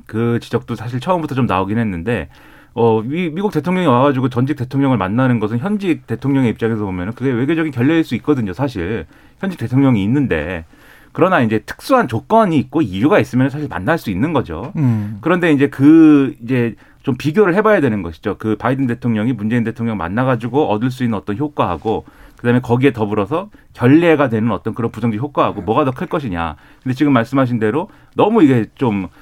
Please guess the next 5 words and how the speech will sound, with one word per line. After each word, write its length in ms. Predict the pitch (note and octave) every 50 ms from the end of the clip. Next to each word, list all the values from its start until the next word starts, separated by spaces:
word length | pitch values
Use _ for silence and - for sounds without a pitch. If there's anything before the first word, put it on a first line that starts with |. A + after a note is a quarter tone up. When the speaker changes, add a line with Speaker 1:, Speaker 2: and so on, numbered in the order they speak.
| - _ -
Speaker 1:
어, 260 | - F#2+ G2 G2 F2+
관심이 400 | - - C#3 C#3 D3 C#3 D#3+ D3+
커지다 400 | C3+ - - - A#3 A#3 B3 B3
보니까, 760 | F#3+ C3+ G#2+ F2+ - - - D#2+ D2+ D2 D#2+ E2+ E2 D#2 D#2 -
그리고, 360 | - F#2+ G#2 G2 B2+ D#3+ F3+